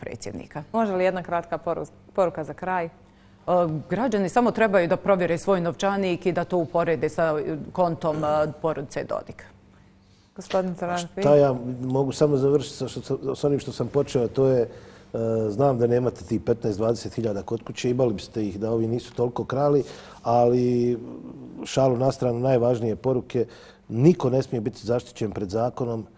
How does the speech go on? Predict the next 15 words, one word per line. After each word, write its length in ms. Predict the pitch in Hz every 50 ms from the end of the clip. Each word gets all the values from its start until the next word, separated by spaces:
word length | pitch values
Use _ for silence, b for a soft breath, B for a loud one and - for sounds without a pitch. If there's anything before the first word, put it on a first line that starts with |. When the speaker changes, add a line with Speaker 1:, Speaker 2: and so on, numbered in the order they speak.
| b b b b b b _ _
Speaker 3:
i 340 | - 113 110 113 110 110 110 - - - -
tada 320 | - 123 117 120 127 113
će 320 | 107 - - 117 110 110 104 98 - - -
ovdje 260 | 113 113 117 110 113
biti 260 | 98 104 104 - -
bolje. 360 | 90 95 123 120 101 90 78 - B B B B B B -
I 200 | 117 110 110 110
vlast 540 | 101 104 123 151 175 175 151 - - - -
mora 400 | 113 127 143 156 151 147 139 127
da 140 | 117 120
zada 480 | 107 101 123 123 120 117 120 117 101 - - - _ -
ritam. 440 | - 110 117 113 113 - 98 85 80 - B B B B B _ _ -
Sadašnja 560 | - - - 151 165 175 151 - - 123 110
vlast 420 | 104 110 107 95 - - - - - _ _ -
prezire 640 | - 127 135 160 170 151 135 147 117 110 95 -